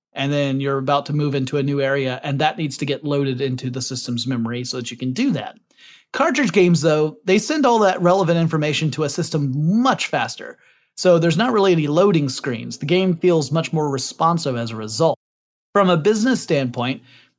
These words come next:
cartridges have one big advantage over compact discs in that it's really hard to pirate a cartridge. Uh, if you have a computer with a couple of C D drives, you know, you've got a, a C D burning drive, then you can potentially bootleg games. You could just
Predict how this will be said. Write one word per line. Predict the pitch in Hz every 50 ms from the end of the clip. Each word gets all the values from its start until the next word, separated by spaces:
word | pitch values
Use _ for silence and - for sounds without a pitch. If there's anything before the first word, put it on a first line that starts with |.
| _ -
cartridges | - - 226 226 - 214 175 175 185 160
have | - 165 160 156 143 127 -
one | 156 160 175 202 202 175
big | 151 120 135 160 165 170 160
advantage | 170 160 143 143 127 143 156 180 190 156 127 120 120 - - -
over | 156 151 143 143 139 131 123 123
compact | - - 165 151 135 139 135 120 120 -
discs | 190 185 127 - - - -
in | - 143
that | 143 147 139 131 - _ _ - - _ _ _ _ _ -
it's | 202 214 208 208
really | 196 254 320 403 339
hard | 214 190 262 190
to | 160 123
pirate | - - - - 151 190 180 135 113 - - - - - _ _ _ _ _ -
a | 139 135
cartridge. | - - - 151 151 151 - - - - - - - _ _ _ _ _ _ _ _ _ _ _ - -
Uh, | 147 - -
if | - 196 190 175 226
you | 277 311
have | 311 277
a | 254
computer | - 208 175 160 - - 165 170 170 185 185
with | 175 156 143
a | 135 135
couple | - 160 156 - 165 160 156
of | 143 131 123
C | - - - 170 165
D | 143 160 160 156
drives, | 135 151 147 147 147 160 170 175 165 147
you | 143
know, | 135 131
you've | 131 131 127
got | 160 147 143
a, | 131 123 123 -
a | 139
C | - - 175
D | 165 147 156 147
burning | 131 123 143 147 147 151 151 147 143
drive, | 143 123 139 135 135 139 139 143 143 147 143 135 -
then | 320 160 160 156 151 151 156
you | 170 185
can | 170 185 180 170 156
potentially | 139 165 165 220 262 254 254 - 180 151
bootleg | 143 120 101 160 170 170 160 143 131 123 127
games. | 120 170 170 139 107 - - - -
You | - 131
could | 135 131
just | 131 143 139 -